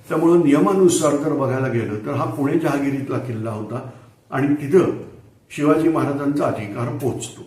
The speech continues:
जे असेल, पण पुरंदर हा किल्ला महाराजांना इथं मिळवता आला. आता असंच प्रकरण होतं जावळीचं. पण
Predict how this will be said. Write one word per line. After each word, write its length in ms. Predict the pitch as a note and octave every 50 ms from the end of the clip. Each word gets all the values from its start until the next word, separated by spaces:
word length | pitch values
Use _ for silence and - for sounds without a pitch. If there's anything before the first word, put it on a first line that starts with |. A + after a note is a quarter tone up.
| - - _ _ _ _ _ _ _ _ _ _ _ _ _ _ _ _ _ _ _ _ _ _ _ _ _ _ _ _ - B2+
जे 100 | G3 A3+
असेल, 540 | A3+ - - - B2+ G#2 F2+ - - - - - - - - _ _ _
पण 160 | - D#3 D3 D3
पुरंदर 480 | C#3+ C3+ C3 D3+ D3+ D#3+ D#3 D#3+ D3+
हा 240 | D3+ - - - A#2+
किल्ला 260 | C3 B2 A#2+ C3 C#3
महाराजांना 680 | C3+ A2+ A2 A2 A2 A2+ G#2+ G#2 G#2+ A2 G#2+ G#2+ A2 A2 - - A#2
इथं 380 | A2+ - A2+ A2 A2+ A2 - - - -
मिळवता 380 | A#2+ A#2 A#2 G#2 G2+ - - -
आला. 220 | - - - - - - - _ _ _ _ _ _ _ _ _ _ _ _ _ _ _ _ _ _ _ _ _ _ _ _ _ -
आता 300 | - - G3+ G3 - -
असंच 300 | D#3 - A#3 A#3 - - - - - - - _ _ -
प्रकरण 460 | - F3 E3 - E3+ E3+ E3+ D#3 B2+
होतं 400 | A#2+ B2 A#2+ A#2+ A#2+ C3+ C#3+ C#3+ - - - - - -
जावळीचं. 600 | - C#3+ C3 B2 A#2 A2+ G#2 G#2 G#2 - - - - - - - _ _ _ _ _ _ _ _ _ _ _ _ _ _ _ _ -
पण 300 | G#3 G3 A#2+ G#2 G#2 G#2+